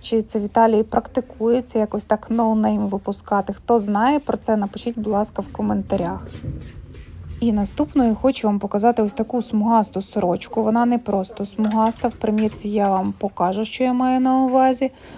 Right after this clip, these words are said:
Власне, вона абсолютно нова, йде ще з картонною магазинною біркою. Це тридцять четвертий розмір, за своїм складом вона на шістдесят вісім відсотків з бавовни.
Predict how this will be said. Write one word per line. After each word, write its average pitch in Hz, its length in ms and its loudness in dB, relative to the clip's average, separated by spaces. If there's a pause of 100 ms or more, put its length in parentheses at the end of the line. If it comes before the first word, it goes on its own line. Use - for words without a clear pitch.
(140)
Власне, 247 340 4
вона 220 180 2
абсолютно 233 580 0
нова, 202 340 2
йде 233 260 2
ще 220 180 -6
з - 80 -8
картонною 220 640 0
магазинною 196 640 0
біркою. 233 480 0
Це 247 200 -2
тридцять 240 400 0
четвертий 196 560 -2
розмір, 214 480 -2
за 220 100 -4
своїм 208 240 -4
складом 240 340 2
вона 208 180 0
на 214 100 0
шістдесят 208 600 -2
вісім 208 380 -4
відсотків 208 520 -6
з 202 80 -8
бавовни. 196 640 -2